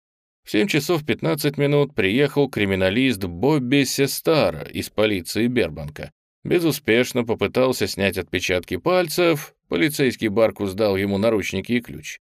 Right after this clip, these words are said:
Хотя телетайпы о преступлениях человека в чёрном уже были разосланы,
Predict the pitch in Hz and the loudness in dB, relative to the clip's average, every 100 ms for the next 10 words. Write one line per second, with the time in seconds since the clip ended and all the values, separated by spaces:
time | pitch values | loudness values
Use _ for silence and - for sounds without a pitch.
0 | _ _ 185 240 233 220 185 175 170 196 | _ _ 0 2 2 2 2 2 2 0
1 | 165 147 135 120 113 - 101 113 139 117 | 2 2 2 0 -2 -2 0 0 2 2
2 | 107 - 95 110 143 117 104 - 120 120 | 0 0 0 2 2 -2 -6 -2 2 2
3 | 110 104 101 101 110 101 117 98 117 104 | 2 2 0 0 -2 0 0 2 2 4
4 | 98 104 190 180 - 76 71 - | 2 2 0 0 -2 -8 -8 -16